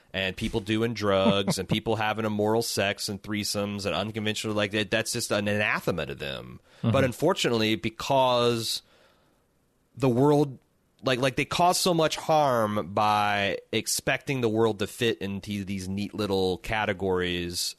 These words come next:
Speaker 1: and continuing to try to put the world back into that box, that box
Speaker 2: Mm-hmm.
Speaker 1: that they think it should look in, that, that it should look like, and they're not interested in the data, they're not interested in,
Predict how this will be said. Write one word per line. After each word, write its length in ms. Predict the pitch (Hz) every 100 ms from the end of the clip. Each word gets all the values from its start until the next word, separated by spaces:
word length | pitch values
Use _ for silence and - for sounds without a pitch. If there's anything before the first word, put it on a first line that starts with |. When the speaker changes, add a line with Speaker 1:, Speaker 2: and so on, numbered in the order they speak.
| -
Speaker 1:
and 800 | 92 92 90 87 87 87 85 - _ _ _ -
continuing 480 | 117 - 131 123 110
to 140 | 110
try 280 | - 120 110
to 280 | - 104 95
put 240 | - 151
the 60 | -
world 320 | 104 110 95
back 260 | 104 101 -
into 120 | 95
that 260 | 90 90 78
box, 640 | 90 - - - - - _ _
that 240 | 107 92 87
box 380 | 98 95 95
Speaker 2:
Mm-hmm. 80 | -
Speaker 1:
that 80 | 98
they 120 | 95
think 280 | 92 101 92
it 80 | 87
should 240 | - 98
look 240 | 90 95 -
in, 420 | 87 87 85 85 - - _ -
that, 140 | 104
that 100 | 95
it 60 | 95
should 220 | - 98
look 180 | 95 98
like, 540 | 95 92 90 87 87 -
and 360 | 90 87 87 85
they're 140 | 90
not 160 | 104 113
interested 320 | 110 - 104
in 80 | 101
the 60 |
data, 500 | 90 95 90 90 90
they're 100 | 85
not 220 | 87 98 107
interested 520 | 101 - 104 98 95
in, 640 | - 87 90 90 90 90